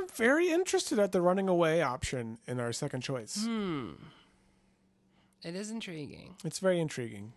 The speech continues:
Speaker 1: to me, yes. Um,
Speaker 2: I just don't see how that ever ends well.
Speaker 1: Well, we would have to find out, Chad.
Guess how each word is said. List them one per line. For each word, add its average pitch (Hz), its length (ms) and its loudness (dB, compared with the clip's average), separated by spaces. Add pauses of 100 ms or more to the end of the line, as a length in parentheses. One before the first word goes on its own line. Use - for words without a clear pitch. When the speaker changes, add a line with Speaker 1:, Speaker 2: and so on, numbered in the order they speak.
Speaker 1:
to - 100 -14
me, 95 220 -14
yes. - 400 -8 (640)
Um, 123 600 -4 (1200)
Speaker 2:
I 339 60 0
just 403 220 -4
don't 381 180 -4
see 339 200 0
how 277 220 -2
that 285 220 -2
ever 226 440 -4
ends 196 460 -2
well. 85 460 -10 (460)
Speaker 1:
Well, 139 340 -6
we 147 100 -2
would 143 120 0
have 147 140 -4
to 143 80 -6
find 143 280 -4
out, 214 220 -8
Chad. - 460 -12